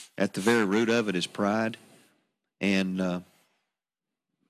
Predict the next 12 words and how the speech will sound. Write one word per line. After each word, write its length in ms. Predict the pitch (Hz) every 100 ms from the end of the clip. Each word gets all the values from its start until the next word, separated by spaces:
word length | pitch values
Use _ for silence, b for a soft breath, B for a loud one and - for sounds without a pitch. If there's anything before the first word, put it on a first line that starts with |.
| _ _ _ _ _ 92
God 360 | 113 151 120
is 120 | 98
just 320 | 95 113 127 -
as 120 | 92
disappointed 720 | 110 110 87 - 117 113 95
and, 140 | 90 98
uh, 120 | 104 -
and, 200 | - 98 -
and, 200 | 90 -
and, 260 | 90 92 82
and 180 | 92 92
grieved 540 | 98 127 101 90 -